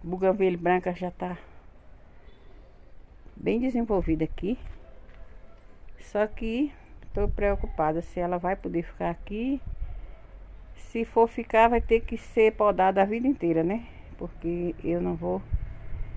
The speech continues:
deixar fazer sombra pra minhas roseiras, que estão maravilhosas. Todas as que eu plantei aqui já estão com folhas novas.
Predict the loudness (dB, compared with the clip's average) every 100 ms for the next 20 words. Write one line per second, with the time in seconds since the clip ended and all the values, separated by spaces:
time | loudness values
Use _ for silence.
0 | -10 -6 -2 -2 -2 0 0 0 -2 0
1 | 0 0 0 0 2 0 0 -2 0 2
2 | 2 2 0 -2 -2 0 2 4 4 4
3 | 4 2 0 2 2 0 -4 -8 -12 -8
4 | -4 -2 -2 -2 -2 0 2 4 4 2
5 | -2 -2 0 2 2 -2 -6 -4 -2 4
6 | 6 6 6 4 4 6 6 2 0 2
7 | 2 0 -6 -10 -10 -12 -10 -10 -8 -10
8 | -10 -6 -4 -2 -2 -2 -2 0 -2 -2
9 | 0 2 2 0 0 0 0 0 2 2
10 | 0 -4 -8